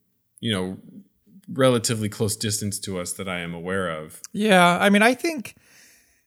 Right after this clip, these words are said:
Speaker 2: I think that's a good solution. I think something else, even if it was a movie theater outside, like watching an outdoor film, how people do that during the summer, uh, like
Speaker 1: Mm-hmm.
Speaker 2: rooftop stuff.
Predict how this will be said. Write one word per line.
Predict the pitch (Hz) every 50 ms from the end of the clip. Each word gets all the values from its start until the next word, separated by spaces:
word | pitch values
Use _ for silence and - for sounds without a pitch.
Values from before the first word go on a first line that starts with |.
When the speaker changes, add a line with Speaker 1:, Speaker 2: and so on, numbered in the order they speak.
| _ _ -
Speaker 2:
I | - - - 180 202 208
think | 196 - 240 190
that's | 220 214 208 -
a | 202
good | 165 180 185 185 -
solution. | - 202 185 180 190 185 - 208 202
I | 185 160
think | 131 - 170 160 -
something | - - 170 151 165 151 147
else, | 147 -
even | 190 202 220 294 285
if | 302 277 -
it | 214 180
was | 165 160 147
a | 151
movie | 139 143 147 156 156
theater | 143 147 139 139 139 135 127 131 123 -
outside, | 131 135 131 - - 135 117 120 113 -
like | - 156 147 139
watching | 156 151 147 - 160 147 143 139
an | 135
outdoor | 139 139 135 139 139 135 120
film, | - 139 135 135 139 135
how | 139 135 127
people | 123 - 143 127 131 131
do | 123 139 127
that | 135 135 127
during | - 139 131 127
the | 127
summer, | 123 - 143 131 127 131 135 143 143 151 - -
uh, | 139 127 127 123 120 120
like | 117 127 117
Speaker 1:
Mm-hmm. | 107 131
Speaker 2:
rooftop | 139 143 - - - 139 135 139 -
stuff. | - - 160 151 151